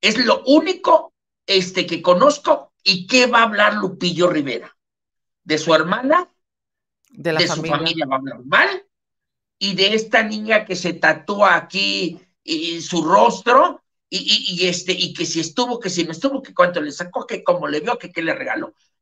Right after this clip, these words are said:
Speaker 1: Eso es lo que él puede hablar. Y de ahí en fuera, la bola de famosos, que ahorita te mandé unas fotografías,
Speaker 2: Sí.
Speaker 1: este, nadie los conoce. O sea, nadie, nadie los conoce.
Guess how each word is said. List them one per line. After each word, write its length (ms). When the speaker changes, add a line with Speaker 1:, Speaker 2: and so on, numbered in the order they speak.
Speaker 1:
Eso 260
es 60
lo 140
que 100
él 100
puede 240
hablar. 360
Y 160
de 80
ahí 200
en 160
fuera, 460
la 300
bola 600
de 320
famosos, 520
que 100
ahorita 240
te 120
mandé 260
unas 200
fotografías, 840
Speaker 2:
Sí. 80
Speaker 1:
este, 720
nadie 360
los 200
conoce. 760
O 80
sea, 260
nadie, 840
nadie 720
los 280
conoce. 640